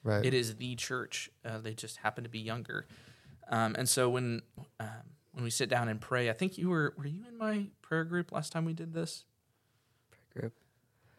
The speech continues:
Speaker 2: When we, have you been, have you been on a Wed-, on a second Wednesday when we've, when we've
Speaker 1: He
Speaker 2: prayed
Speaker 1: was at
Speaker 2: with
Speaker 1: the
Speaker 2: the
Speaker 1: last
Speaker 2: adults?
Speaker 1: one.
Speaker 3: I was at the last one. I don't think I was in your group, though.
Speaker 2: Okay. So, but you, you know how
Speaker 3: I
Speaker 2: kinda
Speaker 3: know.
Speaker 2: it
Speaker 3: Yeah,
Speaker 2: went
Speaker 3: yeah,
Speaker 2: out.
Speaker 3: yeah.
Speaker 2: Yeah.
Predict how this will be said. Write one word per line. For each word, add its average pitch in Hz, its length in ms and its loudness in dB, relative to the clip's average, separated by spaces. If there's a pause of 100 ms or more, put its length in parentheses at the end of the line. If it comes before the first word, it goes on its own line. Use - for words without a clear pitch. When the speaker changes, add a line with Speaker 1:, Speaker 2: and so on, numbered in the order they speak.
(120)
Speaker 2:
When 147 160 4
we, 156 160 2 (100)
have 151 200 2
you 190 100 2
been, 175 360 4
have 156 140 0
you 170 100 -2
been 156 180 0
on 160 120 2
a 160 60 2
Wed-, 160 240 0
on 147 160 4
a 139 240 0
second 156 320 -2
Wednesday 151 420 4
when 143 180 -2
we've, 147 340 -2 (240)
when 143 120 -2
we've 139 100 0
Speaker 1:
He 143 80 10
Speaker 2:
prayed 147 80 12
Speaker 1:
was 160 100 12
at 165 40 10
Speaker 2:
with 147 60 6
Speaker 1:
the 107 60 10
Speaker 2:
the 98 60 10
Speaker 1:
last 120 320 10
Speaker 2:
adults? - 20 0
Speaker 1:
one. 104 220 8
Speaker 3:
I 165 60 12
was 196 140 12
at 220 120 12
the 180 80 12
last 151 380 12
one. 131 140 10
I 127 80 10
don't 135 160 8
think 139 140 6
I 131 60 10
was 117 140 6
in 110 120 4
your 104 100 4
group, - 280 -2
though. 98 240 0 (100)
Speaker 2:
Okay. 123 440 6 (160)
So, 127 540 8 (260)
but 151 180 8
you, 180 260 4
you 170 220 8
know 156 180 10
how 139 160 6
Speaker 3:
I 135 40 2
Speaker 2:
kinda 196 320 10
Speaker 3:
know. - 40 8
Speaker 2:
it - 60 -2
Speaker 3:
Yeah, 165 160 12
Speaker 2:
went 139 100 10
Speaker 3:
yeah, 135 100 12
Speaker 2:
out. 127 60 12
Speaker 3:
yeah. 117 160 10
Speaker 2:
Yeah. 123 180 8